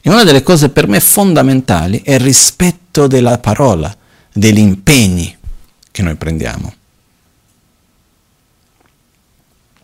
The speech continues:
E ogni qualvolta che noi non prendiamo un, prendiamo un impegno e non lo manteniamo,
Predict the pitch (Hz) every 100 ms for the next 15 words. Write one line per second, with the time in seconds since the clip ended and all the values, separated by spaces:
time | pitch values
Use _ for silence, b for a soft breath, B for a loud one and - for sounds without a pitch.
0 | _ - 123 180 170 135 117 120 135 -
1 | 104 113 120 139 131 120 117 120 147 175
2 | 156 120 110 127 151 131 113 110 - 113
3 | 117 151 160 123 113 - 143 110 107 160
4 | 185 117 110 110 107 107 117 98 73 87
5 | 131